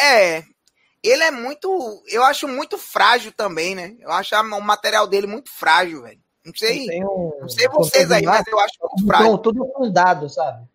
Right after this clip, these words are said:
Speaker 2: Um
Speaker 1: É,
Speaker 2: tom
Speaker 1: é.
Speaker 2: afundado.
Speaker 1: Bicho, você, que nem eu tô dizendo, se você for pegar a qualidade do material,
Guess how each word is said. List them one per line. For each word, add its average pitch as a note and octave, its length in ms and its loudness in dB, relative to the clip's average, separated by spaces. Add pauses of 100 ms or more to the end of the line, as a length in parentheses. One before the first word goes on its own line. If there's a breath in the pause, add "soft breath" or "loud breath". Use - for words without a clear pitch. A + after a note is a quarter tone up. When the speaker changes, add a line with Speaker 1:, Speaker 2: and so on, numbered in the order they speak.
(160)
Speaker 2:
Um C4 40 0
Speaker 1:
É, D4 220 4
Speaker 2:
tom - 80 0
Speaker 1:
é. C4+ 200 6
Speaker 2:
afundado. - 320 -2 (500)
Speaker 1:
Bicho, C#4 380 -8
você, D4+ 340 4 (240)
que C#4+ 100 -8
nem D4+ 100 0
eu E4 100 2
tô D#4+ 140 0
dizendo, C4+ 240 -4
se - 120 -12
você C#4+ 300 2
for D4 140 2
pegar F3 680 2
a F3+ 140 2
qualidade G#3 680 2
do G3+ 100 -10
material, G#3+ 920 0